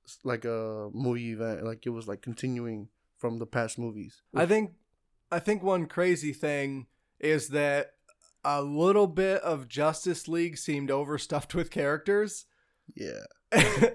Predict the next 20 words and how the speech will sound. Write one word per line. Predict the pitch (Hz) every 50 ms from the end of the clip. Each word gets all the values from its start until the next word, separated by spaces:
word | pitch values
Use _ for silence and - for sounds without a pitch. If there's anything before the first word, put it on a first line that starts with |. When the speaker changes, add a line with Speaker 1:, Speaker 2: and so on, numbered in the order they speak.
| - 208 -
Speaker 2:
And | 180 214 185 170
then | 214 196 160 -
you | - 226 208 - -
look | 233 208 202 - -
at | - -
Infinity | 196 208 180 160 - - 165 180 190 196 175 180 160
War | 156 156 156 156 156 156 160 180 151 - -
Speaker 1:
<laughs> | -
Speaker 2:
that | - 180 135 - -
has | 196 196 185 190 185 180 175 - -
triple | - - - 185 190 202 196 196 - 208 208
the | 190 196 196 190
amount | 190 185 175 156 156 175 190 190
of | 185 147 -
characters. | 160 151 151 160 170 165 - 208 214 220 226 220 - - - -
Speaker 1:
Yeah. | - 98 - -
Speaker 2:
There's, | - 269 320 - -
like, | 392 370 349 269 - _ _
twenty, | - - - 247 247 262 269 277 277 277 294 294 294 294 285 285
fifty, | - - - 302 302 294 -